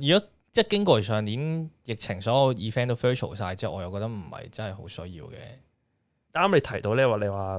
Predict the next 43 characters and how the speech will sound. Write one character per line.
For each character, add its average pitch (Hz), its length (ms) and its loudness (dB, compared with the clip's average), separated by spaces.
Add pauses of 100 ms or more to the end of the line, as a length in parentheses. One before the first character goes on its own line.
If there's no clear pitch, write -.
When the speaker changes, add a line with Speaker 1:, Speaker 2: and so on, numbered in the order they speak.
Speaker 2:
老 104 140 -2 (160)
啲 131 340 2
或 113 80 4
者 110 140 2
比 120 120 0
較 107 280 2
年 95 200 -4
資 123 380 -2 (180)
啲 123 140 -6
嘅 98 380 2
科 123 160 0
技 98 60 -2
記 98 60 -2
者 98 220 -4
唔， 95 220 -8
唔 92 40 -10 (200)
鍾 131 160 2
意 110 160 0
去， - 340 -12 (240)
你 160 100 0
唔 185 40 2
知 214 120 6
佢 180 60 6
哋 127 160 4
唔 92 60 -6
鍾 156 180 2
意 135 140 4 (200)
去 - 140 -12
原 90 100 -8
因 107 160 -4
係 92 220 -10 (140)
乜 107 80 -14
嘢？ - 160 -18 (180)
Speaker 1:
因 233 180 2
為 135 880 10 (1800)
佢 127 80 -2
哋 131 100 4
唔 95 160 -4
想， 101 240 0 (880)
因 240 120 2
為 185 100 6
佢 135 60 6
哋 110 80 0